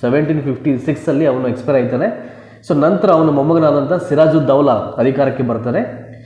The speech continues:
ಯುವ ನವಾಬನಾದಂಥ ಸಿರಾಜುದ್ದೌಲನಿಗೂ ಮತ್ತು ಬ್ರಿಟಿಷರಿಗೂ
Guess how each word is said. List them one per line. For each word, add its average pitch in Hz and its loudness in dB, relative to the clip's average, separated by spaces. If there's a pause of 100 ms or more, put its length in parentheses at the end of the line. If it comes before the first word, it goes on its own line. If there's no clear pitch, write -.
(140)
ಯುವ 151 4
ನವಾಬನಾದಂಥ 156 2
ಸಿರಾಜುದ್ದೌಲನಿಗೂ 131 0
ಮತ್ತು 123 -6
ಬ್ರಿಟಿಷರಿಗೂ 139 -4